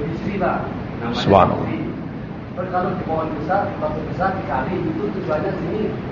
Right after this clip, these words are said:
Speaker 1: Misalnya Ustaz mau meninggalkan, Pak. Itu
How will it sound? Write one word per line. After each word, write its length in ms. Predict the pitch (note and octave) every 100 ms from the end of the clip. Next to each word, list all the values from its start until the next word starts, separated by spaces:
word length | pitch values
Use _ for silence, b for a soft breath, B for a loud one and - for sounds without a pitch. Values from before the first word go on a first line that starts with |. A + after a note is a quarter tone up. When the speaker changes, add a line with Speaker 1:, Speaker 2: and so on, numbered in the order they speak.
| - - - - - - - - - -
Speaker 1:
Misalnya 360 | D#3+ D#3+ E3 G3
Ustaz 260 | - G#3+ G#3+
mau 120 | F3+
meninggalkan, 460 | F3 - D3 D3+ -
Pak. 180 | - - - -
Itu 180 | F3